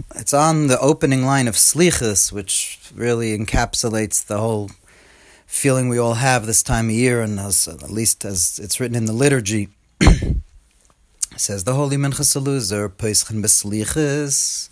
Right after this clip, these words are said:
Lacha Hashem Atzdaka V'lana Boishes Apanim, to you God is righteousness, and we are full with a shameful face.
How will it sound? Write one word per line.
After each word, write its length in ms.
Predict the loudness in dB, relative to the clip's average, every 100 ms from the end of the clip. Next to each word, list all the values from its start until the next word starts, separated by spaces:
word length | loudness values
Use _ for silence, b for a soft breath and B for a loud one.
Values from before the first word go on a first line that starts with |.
| B B B B B B -6
Lacha 300 | 0 4 4
Hashem 280 | 4 2 0
Atzdaka 640 | 2 0 4 4 4 0
V'lana 400 | -2 0 0 0
Boishes 480 | 2 2 2 0 -2
Apanim, 600 | 0 0 0 0 -2 -4
to 120 | -4
you 220 | -4 -4
God 260 | 0 2 2
is 160 | 0 0
righteousness, 1120 | 0 0 -2 -2 -2 -2 -6 -6 -4 -2 -2
and 180 | -2
we 120 | -2 -2
are 120 | -2
full 440 | -6 -4 -2 -2
with 180 | -4 -4
a 60 | -4
shameful 500 | -2 -4 -6 -6 -8
face. 760 | -6 -4 -4 -4 -4 -4 -8